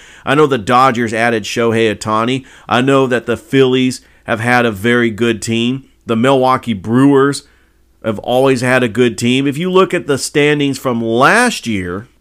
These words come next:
the Padres are gonna drop off a little bit 'cause now Juan Soto's on the Yankees. Is this a year where we saw success in the regular season for the Cubs and the Marlins, but will they end up dropping off?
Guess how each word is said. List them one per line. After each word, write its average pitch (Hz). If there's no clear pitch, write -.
the 110
Padres 151
are 151
gonna 131
drop 127
off 117
a 117
little 110
bit 120
'cause 101
now 107
Juan 107
Soto's 107
on 101
the 87
Yankees. 101
Is 123
this 196
a 190
year 175
where 131
we 143
saw 151
success 160
in 151
the 127
regular 143
season 139
for 135
the 135
Cubs 147
and 151
the 139
Marlins, 131
but 117
will 127
they 139
end 131
up 101
dropping 101
off? 85